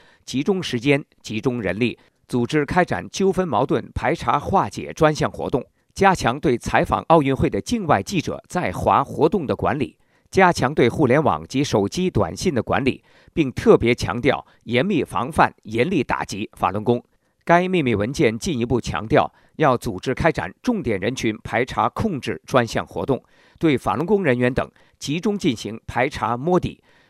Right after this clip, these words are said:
逐一落实教育和防范措施。两千零八年二月十九日，中共政法委这份秘密文件散布到中国大陆各省之后，明慧网不断收到来自中国大陆各地的新增迫害致死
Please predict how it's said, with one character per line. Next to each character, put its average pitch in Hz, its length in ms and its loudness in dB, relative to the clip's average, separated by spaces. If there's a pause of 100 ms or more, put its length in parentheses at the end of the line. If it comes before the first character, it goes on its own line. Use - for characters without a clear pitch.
逐 165 180 0
一 196 140 2
落 165 220 4
实 113 260 -4
教 151 320 4
育 98 140 -4
和 120 160 -2
防 107 220 -6
范 101 280 -2
措 - 180 -4
施。 - 260 -8 (360)
两 117 260 2
千 185 220 -4
零 165 100 -4
八 185 140 4
年 131 180 0
二 156 160 2
月 117 120 2
十 - 180 -2
九 82 160 -6
日， 101 200 -2 (220)
中 185 200 0
共 147 240 2
政 151 180 -2
法 131 180 2
委 90 220 -4
这 139 160 0
份 127 140 0
秘 143 240 -2
密 120 80 0
文 95 180 -6
件 120 320 -2
散 - 240 0
布 147 100 0
到 101 160 2
中 208 220 0
国 135 100 4
大 131 160 2
陆 107 220 0
各 165 220 4
省 87 260 -6
之 143 140 -2
后， - 260 4 (160)
明 160 240 -2
慧 214 180 6
网 90 220 -2
不 - 140 -4
断 131 140 2
收 135 180 -2
到 98 160 -2
来 82 120 -4
自 101 380 -8
中 202 180 -4
国 127 140 2
大 123 160 0
陆 107 260 -4
各 180 220 4
地 135 160 -2
的 95 160 -6
新 175 320 -6
增 156 260 -2
迫 135 220 2
害 110 180 -2
致 127 160 -8
死 73 240 -12